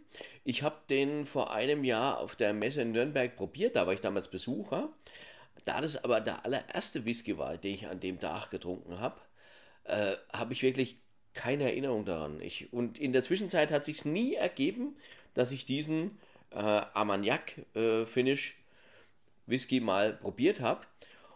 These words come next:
Und, äh, tja, was Armagnac ist und solche Sachen, ähm, ähnlich wie Cognac, komme ich nachher noch dazu. Ähm, aber, äh, ich mag ja solche Sachen. Aber ich hatte mal einen schönen Dienst, einen Brandy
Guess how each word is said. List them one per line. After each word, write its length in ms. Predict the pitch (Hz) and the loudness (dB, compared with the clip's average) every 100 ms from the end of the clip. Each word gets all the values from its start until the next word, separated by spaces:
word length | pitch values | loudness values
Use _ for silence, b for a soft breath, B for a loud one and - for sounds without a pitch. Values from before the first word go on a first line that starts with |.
| B B | B B
Und, 580 | 117 120 127 127 127 - | 8 8 8 2 -2 0
äh, 420 | 113 104 101 101 - - _ _ _ _ _ - | 4 6 6 2 -4 -20 _ _ _ _ _ 4
tja, 280 | 147 104 | 8 8
was 180 | 78 98 | 4 -2
Armagnac 480 | 92 110 110 131 165 | 0 0 2 2 2
ist 140 | 151 | 0
und 100 | 131 | 0
solche 220 | 123 127 127 | 2 2 2
Sachen, 220 | 135 127 | 0 2
ähm, 600 | 78 104 101 101 101 90 76 | 2 2 2 -2 -6 -6 -4
ähnlich 280 | 107 113 | -2 -2
wie 60 | 95 | -6
Cognac, 500 | - 135 151 139 - - - | -4 -2 0 0 -2 -20 -20
komme 200 | - 131 | -4 -4
ich 60 | 139 | 0
nachher 200 | 143 143 | 0 0
noch 140 | 143 | 0
dazu. 420 | 147 147 - - 240 - B B B 165 139 B | -2 -4 -4 -6 -6 -14 B B B -14 -14 B
Ähm, 460 | - 90 92 92 90 - | -2 -2 -2 -4 -8 -10
aber, 640 | - 101 101 98 95 98 - | -6 -4 -2 0 0 0 -2
äh, 100 | 98 | -4
ich 200 | - - | -4 -4
mag 240 | 107 160 | -2 2
ja 140 | 135 107 | 2 2
solche 380 | 110 95 95 | 2 0 -2
Sachen. 240 | 92 85 85 | -4 -4 -4
Aber 280 | 78 85 95 | -4 -4 -4
ich 220 | 104 107 | -4 -2
hatte 160 | 117 | 0
mal 140 | 107 98 | 0 -2
einen 80 | 101 | -2
schönen 240 | 107 98 | -2 -2
Dienst, 320 | 107 113 - | -4 -4 -4
einen 100 | 107 | -2
Brandy 560 | 104 110 127 123 113 | 2 4 4 0 -2